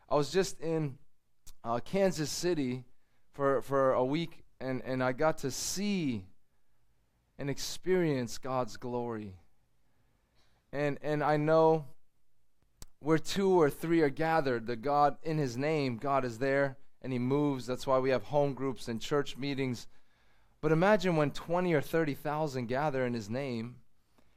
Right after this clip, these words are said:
and they're hungry for God. Remember, it's not just about gathering, 'cause there's gatherings with the wrong purpose and there's no glory.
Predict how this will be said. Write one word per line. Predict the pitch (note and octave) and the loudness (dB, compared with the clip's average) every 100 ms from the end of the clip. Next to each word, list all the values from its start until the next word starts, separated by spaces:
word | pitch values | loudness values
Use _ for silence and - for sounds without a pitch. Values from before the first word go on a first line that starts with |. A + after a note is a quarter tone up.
| _ _ _ | _ _ _
and | D3+ D#3+ | -2 4
they're | D3+ | 4
hungry | - - E3 G3+ G#3 F#3 G3 F3+ | 2 -2 2 2 2 2 0 -2
for | - C#3+ | -2 -4
God. | C3+ C3+ B2+ F2+ - - - _ _ _ _ - | -2 -4 -4 -6 -10 -20 -20 _ _ _ _ -4
Remember, | C#3 D3+ E3 E3+ | 2 4 6 4
it's | - | 2
not | D#3+ E3+ | 4 4
just | E3 D#3 | 4 -2
about | D3+ D3 B2 | 4 4 4
gathering, | D3+ F3+ F#3+ C3+ C3 B2 C#3 C3+ - - | 4 8 8 6 0 0 -4 -8 -18 -18
'cause | - C3 | -8 -2
there's | D3 B2 | 0 2
gatherings | D3+ D#3 D#3+ D3+ C#3 B2+ | 4 6 6 4 0 -2
with | C3 | -4
the | C#3 | -2
wrong | C3+ C#3 C3+ | 2 2 2
purpose | - D#3 D3 C3 - | 0 0 0 -4 -4
and | B2 | -2
there's | B2+ C3+ | -2 0
no | D3 | 0
glory. | B2 C#3+ C#3+ G2+ | 2 0 0 -2